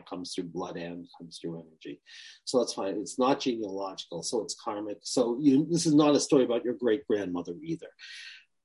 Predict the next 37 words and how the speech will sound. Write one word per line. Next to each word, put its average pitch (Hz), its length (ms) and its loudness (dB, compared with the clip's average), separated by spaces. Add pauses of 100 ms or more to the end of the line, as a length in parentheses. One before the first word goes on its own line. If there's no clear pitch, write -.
It - 60 -8
could 220 160 12
have 165 80 8
been 123 160 8
both. 113 340 8
Then 113 160 6
you 113 100 4
would 104 120 10
have, 92 180 -2 (180)
of 82 80 -14
course, 87 320 -2
been 127 120 8
your 107 100 2
great-grandmother 98 720 0
in 92 80 0
another 92 260 -2
lifetime. 90 540 -2
But 107 100 0
in 107 120 6
this 160 180 8
case, 117 260 2
that's 110 260 -2
not 175 220 4
the - 80 -2
case. 101 500 -2
You 104 220 -4
are 101 160 -4
just 92 320 -6 (320)
somebody. 104 400 -4
You 107 160 -6
could - 140 -6
be 113 160 0
anybody, 98 420 -4
but 90 220 -10
you're 104 180 -6
not 110 120 -6
gonna 107 200 -4